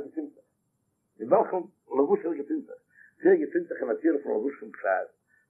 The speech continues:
זיי געפינט זיך אין דער ציור פון לבוש פון רב. און אט דער ציור איז מיילין, אז זיי מיט, אז זיי מיט צאפער. מיט צאפער דער פשיטה. אין ווי געפינט זיך אבער די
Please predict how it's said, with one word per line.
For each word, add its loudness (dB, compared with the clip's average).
זיי 4
געפינט 2
זיך -2
אין 2
דער -8
ציור 0
פון -4
לבוש -6
פון -4
רב. -4
און 6
אט 6
דער 8
ציור 2
איז 2
מיילין, 2
אז -4
זיי -10
מיט, -10
אז -10
זיי -10
מיט -14
צאפער. -8
מיט -8
צאפער 2
דער -6
פשיטה. -14
אין -4
ווי -12
געפינט -6
זיך 6
אבער -2
די 2